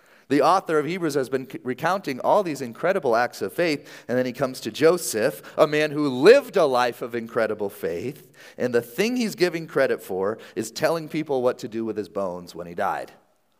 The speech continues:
Why is that such an act of faith? Well, it's because of where he told them to take his bones,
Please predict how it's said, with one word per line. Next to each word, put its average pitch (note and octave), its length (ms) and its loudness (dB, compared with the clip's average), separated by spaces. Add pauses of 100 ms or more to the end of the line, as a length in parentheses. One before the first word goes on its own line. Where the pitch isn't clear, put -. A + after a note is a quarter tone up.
(420)
Why C3+ 680 0 (180)
is G#2+ 200 -8
that G#2+ 240 0
such G#2+ 320 -4
an G2 80 -10
act F2+ 320 -8
of - 80 -14
faith? - 500 -8 (760)
Well, A#2 120 -2
it's A#2+ 80 -8
because C#3 400 -4
of - 260 -12
where A2+ 320 0
he A2 380 -8
told A#2 340 -6
them E2+ 320 -12 (220)
to - 100 -10
take D#3 280 -4
his F2+ 160 -8
bones, - 680 -14